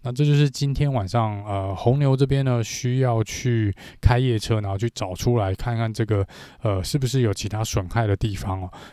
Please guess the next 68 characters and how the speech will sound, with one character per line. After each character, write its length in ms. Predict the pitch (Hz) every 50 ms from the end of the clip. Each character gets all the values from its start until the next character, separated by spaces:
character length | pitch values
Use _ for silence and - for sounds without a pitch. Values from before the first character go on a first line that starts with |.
| - -
因 40 |
为 40 | 143
如 160 | 135 135 151
果 160 | 151 151 127 107
需 140 | - -
要 120 | 127 123 123
更 240 | - - 127 123 131
换 240 | - - 139 120
变 180 | 110 107 123 117
速 220 | 104 - - 113
箱 220 | 101 - 113 107 107
的 100 | 107 101
部 180 | - - 131
分 200 | 123 110 - 135
的 80 | 127 123
话 180 | 113 143 139 135
呢， 180 | 123 117 113 107 - _ _ _ _ _ _ _ _ _ _ _ _ - - -
呃， 340 | 131 120 113 110 107 104
这 100 | 104 -
个 80 | 120 117
齿 140 | - - 113
轮 160 | 101 95 98
箱 240 | 98 - 110 110 110
哦， 100 | 98 - - - - - - -
你 140 | - 127 131
可 340 | 127 - - 120 113 107 101
能 580 | 101 101 104 101 101 101 107 110 113 120 123 123 - _ _ _ _
要 140 | - 139 123
被， 160 | 120 131 123 104 - - _
应 140 | - 151 156
该 120 | 160 160 160
是 120 | 139 151
会 80 | 147 147
被 120 | 135 143
罚 160 | - 120 110
五 140 | 113 107 101
个 100 | 98 98
顺 240 | 92 - 120 107 104
位 120 | 104 98
啦， 240 | 95 95 101 104 107
应 80 | 110 117
该 80 | 117
会 80 | 117 120
罚 160 | - 104 98 95 -
五， 220 | 110 107 104 113
五 60 | 110 101
个 120 | 98 104
位 220 | 101 113 113 101
置 180 | 98 - - 117
哦， 100 | 113 120
所 140 | 117 - 123
以 40 | 123
这 180 | 120 147 139
并 240 | 120 - - 135 123
不 100 | 110 110
是 100 | 107 113
红 220 | 107 107 110 104
牛 160 | 101 101 101 101
希 160 | - - 117
望 140 | 113 110 104
看 240 | - - 120 98
见 200 | 95 101 107 95
的， 140 | 95 101 107 - - - - - - _
尤 120 | - 117 113
其 180 | - - 110
在 220 | 107 - 131 120 110
这 140 | - - 107
个 400 | - 110 104 98 95 95 95